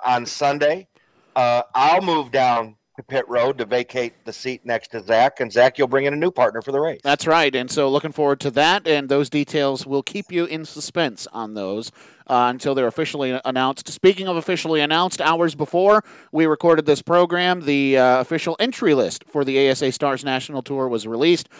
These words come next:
Speaker 2: Twenty-six cars strong, Rich, with some more entries expected to come later this week. We could be up over thirty cars by the time Sunday rolls around. Stars national tour dot com, C R A dash racing dot com, or Winchester I N speedway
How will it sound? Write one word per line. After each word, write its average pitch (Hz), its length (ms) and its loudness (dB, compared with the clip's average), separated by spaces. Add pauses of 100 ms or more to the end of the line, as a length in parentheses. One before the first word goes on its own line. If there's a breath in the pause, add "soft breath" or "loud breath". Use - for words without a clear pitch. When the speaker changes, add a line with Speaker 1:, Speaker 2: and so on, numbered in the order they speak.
(220 soft breath)
Speaker 2:
Twenty-six 214 540 2
cars 190 260 0
strong, 190 340 -2
Rich, 175 300 2
with 170 140 -2
some 156 140 -8
more 156 200 2
entries 156 340 -4
expected 147 440 -8
to 123 60 -14
come 147 280 -2 (340 loud breath)
later 156 300 2
this 139 220 0
week. 147 260 -2
We 139 120 0
could 151 200 0
be 135 160 2
up 131 180 4
over 131 220 -2
thirty 127 300 -2
cars 113 540 2 (280)
by 123 140 2
the 117 80 -4
time 120 240 -6
Sunday 139 320 -2
rolls 127 260 -4
around. 127 360 -2 (360 soft breath)
Stars 202 420 2
national 190 380 0
tour 165 220 0
dot 147 180 2
com, 160 260 0
C 160 200 -2
R 147 100 4
A 143 60 4
dash 135 240 0
racing 147 320 -4
dot 131 180 2
com, 131 320 -2
or 135 200 4
Winchester 180 840 -2
I 175 300 4
N 165 320 -4
speedway 127 640 -2